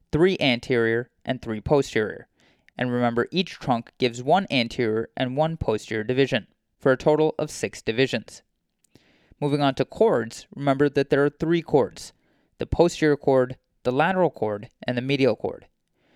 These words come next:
The posterior cord is formed from three posterior divisions. The upper subscapular nerve, which receives contributions from C five and C six,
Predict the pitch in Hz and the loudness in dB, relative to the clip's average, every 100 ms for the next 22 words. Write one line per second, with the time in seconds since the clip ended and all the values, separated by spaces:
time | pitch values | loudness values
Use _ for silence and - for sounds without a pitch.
0 | _ _ 120 - 208 247 190 135 - 107 | _ _ -8 2 2 2 2 2 2 -2
1 | 101 123 - 131 - 160 156 160 - 143 | -2 -10 -6 -6 -2 -2 -2 -2 -4 -6
2 | - 175 202 196 - 110 - 117 120 127 | -2 0 0 -2 -2 -4 -2 -2 0 2
3 | 143 123 - - _ _ _ _ _ _ | 2 0 -10 -20 _ _ _ _ _ _
4 | - - 165 165 156 160 143 - 147 151 | -2 0 0 0 0 0 0 0 0 0
5 | 139 131 143 147 147 - 120 117 - 120 | -2 0 0 -2 -4 -6 -6 -8 -6 -8
6 | - 139 135 123 120 - 117 - 117 - | -4 -6 -4 -4 -6 -6 -10 -12 -14 -10
7 | - 165 - 113 113 - 110 - 113 - | -6 -4 -2 -2 -6 -10 -14 -12 -12 -6
8 | - 165 - | -4 -4 -6